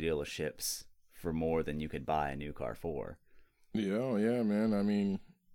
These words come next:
Speaker 2: my, uh, I bought my wife a car, two thousand eighteen Toyota. Toyota's dope. Um, for the most part, as a whole, as a company. So it, uh,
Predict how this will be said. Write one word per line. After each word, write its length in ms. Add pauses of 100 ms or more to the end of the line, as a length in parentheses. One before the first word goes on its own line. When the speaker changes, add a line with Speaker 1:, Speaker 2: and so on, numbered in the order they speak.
(800)
Speaker 2:
my, 320
uh, 300 (460)
I 120
bought 260
my 100
wife 300
a 80
car, 460
two 180
thousand 400
eighteen 420
Toyota. 520 (500)
Toyota's 400
dope. 320 (1500)
Um, 300
for 220
the 80
most 260
part, 240
as 140
a 60
whole, 360
as 100
a 60
company. 400 (100)
So 440 (1800)
it, 280
uh, 500